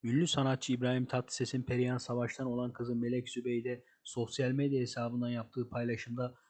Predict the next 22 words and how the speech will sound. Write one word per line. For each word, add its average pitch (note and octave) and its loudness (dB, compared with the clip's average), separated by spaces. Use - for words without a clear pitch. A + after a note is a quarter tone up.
hapis C#3+ 0
cezası B2+ 2
alan B2+ 0
İBB B2 2
Başkanı B2 -4
İmamoğlu'na B2+ 2
destek A2+ -2
verdi. G2 -4
Bunu D3 4
gören C#3+ 6
İbrahim B2+ 2
Tatlıses C3 0
küplere A#2 0
bindi. G2+ -4
Haberimizin C3 4
detaylarına C3+ 6
geçmeden C3 4
önce B2+ 2
bir D3 4
saniye C3+ 2
videomuzu C3 2
beğenip B2+ 2